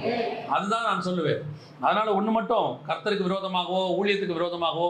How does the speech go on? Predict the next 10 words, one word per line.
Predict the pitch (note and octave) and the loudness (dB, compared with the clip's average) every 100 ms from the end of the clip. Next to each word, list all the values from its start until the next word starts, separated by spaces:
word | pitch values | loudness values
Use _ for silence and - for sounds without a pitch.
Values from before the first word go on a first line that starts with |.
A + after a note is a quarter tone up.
| E3+ | 2
முறுமுறுத்துறாதீங்க. | G#3 G3+ F3+ - C3+ A#2+ A#2+ A#2 - - - | 2 2 2 -2 -4 -2 -2 -2 -4 -12 -4
அதனாலதான் | D3 F3+ F3+ F3 F3 E3 | -2 2 0 0 -2 -2
இப்படி, | E3+ D#3+ D#3+ | 0 2 2
இதனால | F3 D#3+ | 2 2
எதுனாலையும் | E3+ E3 G#3+ A3 A3+ | 0 2 0 2 0
கிடையாது. | F#3 D#3 C3 | 2 2 0
உங்களுக்கு | D3 F3+ E3+ D3+ | 2 2 2 2
வந்தது | C#3 G2+ C#3+ C#3+ - | 0 2 2 0 0
தீங்கு | B3 C4+ A#3+ F3+ | 4 6 6 4
அல்ல, | D3 C#3+ A#2 D#3+ G3+ | 2 0 2 2 0